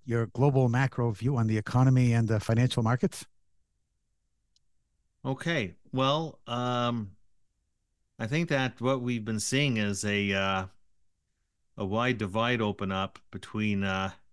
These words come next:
Speaker 2: what's happening with the global economy and, uh, what's happening with financial markets. Uh, I mean, here we have, for example,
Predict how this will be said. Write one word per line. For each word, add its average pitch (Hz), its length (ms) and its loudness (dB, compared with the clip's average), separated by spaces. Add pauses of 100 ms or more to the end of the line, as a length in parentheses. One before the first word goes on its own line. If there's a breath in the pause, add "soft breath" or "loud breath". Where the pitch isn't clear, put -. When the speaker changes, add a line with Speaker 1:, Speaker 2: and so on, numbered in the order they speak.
(580)
Speaker 2:
what's 107 160 -8
happening 113 400 -2
with 98 100 -4
the 95 60 -6
global 101 400 -2
economy 98 720 -4 (120)
and, 92 380 -8
uh, 90 280 -6 (680)
what's 110 160 -8
happening 104 260 -4
with 90 140 -8
financial 107 440 -4
markets. 87 680 -10
Uh, 92 320 -8
I 98 80 -10
mean, 101 180 -2
here 113 140 -2
we 110 160 -2
have, 104 280 -2
for - 160 -8
example, 98 680 -6